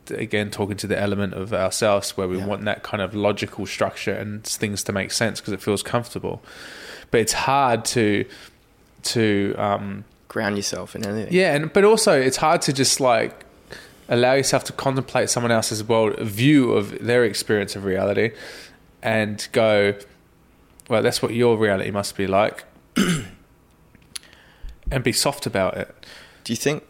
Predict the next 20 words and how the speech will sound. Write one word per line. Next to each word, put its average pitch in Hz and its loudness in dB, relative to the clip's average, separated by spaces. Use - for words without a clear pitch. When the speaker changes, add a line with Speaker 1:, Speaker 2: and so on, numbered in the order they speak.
Speaker 1:
And 165 6
have 160 4
genuine 147 4
inquiry. 110 2
Like, 135 0
I 160 4
find 170 2
that 131 4
I 143 4
can 151 -2
only 135 4
have 123 2
genuine 120 2
inquiry 113 2
to - -4
someone 110 0
else's 107 0
reality 107 2
when 107 2
I'm 107 2